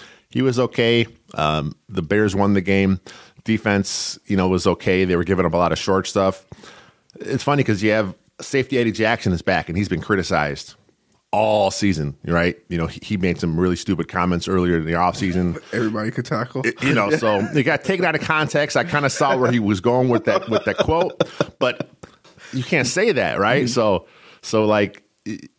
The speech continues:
Speaker 1: him being back, he does a lot of stuff in the back end that just doesn't show up on the stat sheet.
Speaker 2: Mm-hmm.
Speaker 1: He's not getting the picks. He's not getting the forced fumbles. He's not getting the fumble recoveries. He's not getting the touchdowns. You know, but as far as his coverage skills, he helps, and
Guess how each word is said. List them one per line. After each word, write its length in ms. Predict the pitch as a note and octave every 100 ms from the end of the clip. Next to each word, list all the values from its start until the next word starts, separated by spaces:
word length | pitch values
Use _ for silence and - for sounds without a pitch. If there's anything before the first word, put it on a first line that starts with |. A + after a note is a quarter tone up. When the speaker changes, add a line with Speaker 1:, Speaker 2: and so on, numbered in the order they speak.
| _ - -
Speaker 1:
him 560 | - - - - E3 F#3
being 260 | E3 C#3+ A#2
back, 480 | A#2+ F#3 A2+ - - - _ - _ _ _ -
he 120 | F3
does 140 | G3
a 40 | D#3
lot 120 | D3+
of 60 |
stuff 220 | - D3 C3+
in 60 |
the 60 | G#2+
back 300 | A2+ G#2 G#2+
end 160 | G#2
that 100 | G2
just 180 | E2+ F2
doesn't 160 | G2+ F2
show 140 | F#2
up 100 | F#2+
on 60 | G2
the 60 | D#2
stat 280 | F#2+ E2+
sheet. 240 | - C#2+ - -
Speaker 2:
Mm-hmm. 260 | B2 A2 A2+ _ - - -
Speaker 1:
He's 140 | F2+
not 220 | F#2 E2+
getting 180 | - F#2+
the 80 | E2+
picks. 320 | - F2+ -
He's 120 | -
not 180 | E2 D#2+
getting 100 | E2+
the 80 | D2+
forced 260 | - E2+ -
fumbles. 280 | E2 F2
He's 40 | D#2+
not 140 | E2+
getting 120 | - D#2+
the 80 |
fumble 240 | - E2+ E2
recoveries. 600 | D#2 E2 D2+ D#2+ D#2 - - - -
He's 80 | -
not 120 | F2+
getting 100 | F#2+
the 80 | F2
touchdowns. 760 | F#2 - F#2 E2+ E2+ E2 - _ - - -
You 100 | G2
know, 120 | F#2+
but 200 | F2 F#2+
as 140 | F#2
far 200 | - G#2+
as 120 | G#2 F2+
his 140 | D#2+
coverage 440 | - A2 G#2+ C3+ -
skills, 580 | - C#3 C#3+ E3 - - - - -
he 140 | A#2
helps, 360 | G2 B2 E2+ -
and 160 | F2+